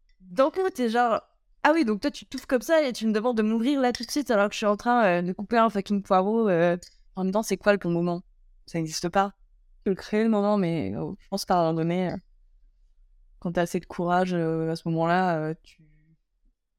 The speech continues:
Speaker 2: tu balances ce truc et puis, euh, puis tu crées ton moment, quoi.
Speaker 1: Bon, toi, du coup, euh, t'es pas, t'as pas de mal à ouvrir ton intimité, t'as pas forcément besoin de, euh,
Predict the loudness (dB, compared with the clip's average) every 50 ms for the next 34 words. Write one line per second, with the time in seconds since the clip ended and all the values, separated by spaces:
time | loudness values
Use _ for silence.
0 | _ _ _ _ -16 -8 -6 0 4 6 6 6 6 4 4 2 0 -2 -2 -2
1 | 0 2 2 2 2 2 0 -2 -4 -4 -6 -4 -2 0 0 2 0 0 0 -2
2 | -2 -4 -6 -8 -14 -12 -10 -10 -8 -4 -2 -2 -2 0 -2 -2 -2 0 0 -2
3 | -2 -2 -2 -2 -2 -2 -4 -10 _ _ _ _ _ _ _ _ _ _ -20 -20
4 | _ -20 -20 _ -20 -20 _ _ _ _ _ _ _ -4 -4 -2 2 2 2 2
5 | 2 0 -2 -4 -2 -2 0 2 4 4 2 2 0 0 -2 -2 -4 -6 -10 -14
6 | -18 _ _ -10 -6 -2 0 2 2 2 2 0 -2 -6 _ _ _ _ _ _
7 | _ _ _ -6 0 4 4 4 6 6 6 6 6 4 2 0 0 -2 -4 -4
8 | -2 -2 -4 -2 -2 -2 -2 -2 -2 -2 -4 -4 -6 -4 -2 -2 -2 0 -2 -2
9 | -2 -2 -2 -2 -2 0 -2 -2 -2 -4 -6 -8 -10 -10